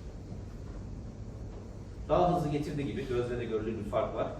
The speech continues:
Ve bakın dört tane segment tutmuş sadece. Birinde bütün o birer milyon satırlık hepsini okuyor. Burada sadece dört. Elli milyon satırda biz bunun farkını çok belki hissetmeyebiliriz ama milyarlarca satırların olduğu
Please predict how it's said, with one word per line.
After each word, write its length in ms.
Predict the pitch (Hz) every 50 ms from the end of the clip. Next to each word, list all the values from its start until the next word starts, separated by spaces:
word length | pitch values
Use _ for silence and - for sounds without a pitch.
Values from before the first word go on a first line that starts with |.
| - - - - - - - - - -
Ve 100 | 143 147
bakın 200 | 160 160 - 170 - - - - -
dört 200 | 165 165 170 165
tane 180 | - 123 - -
segment 300 | - 101 - - 90 92
tutmuş 260 | 92 - 95 85 87 -
sadece. 260 | - 90 90 76 - - - - - - - - - - - - - - - - - - - - - - - - - - - - -
Birinde 500 | 175 208 - - 156 - - - - - - - - - - 156
bütün 160 | - 247 226
o 220 | - - - 143
birer 320 | 135 156 190 196 196 180 160
milyon 180 | 151 151 147
satırlık 440 | 147 - 131 - - - - - -
hepsini 300 | 190 175 - - 156 135
okuyor. 300 | 117 - - 170 190 180 175 175
Burada 160 | 170 165 165 -
sadece 360 | - 147 139 139 143 143 147
dört. 480 | 143 113 - - - - - - - - - - - - 131
Elli 200 | 143 180 - 226
milyon 260 | 240 233 220 220 196
satırda 440 | - 196 185 190 196 196 202 196 190
biz 160 | 175 170 175
bunun 120 | 185 185 -
farkını 460 | 175 - 165 165 165 185 175 170 170
çok 180 | 170 - -
belki 180 | 165 156 151 156
hissetmeyebiliriz 680 | 156 - 151 147 135 147 151 147 143 147 143 - 143 -
ama 200 | - - - - - - - -
milyarlarca 500 | 123 135 147 156 156 160 180 180 170 151
satırların 500 | - 147 135 - 143 143 143 147 151 156
olduğu 380 | 143 120 117 98 95 90 85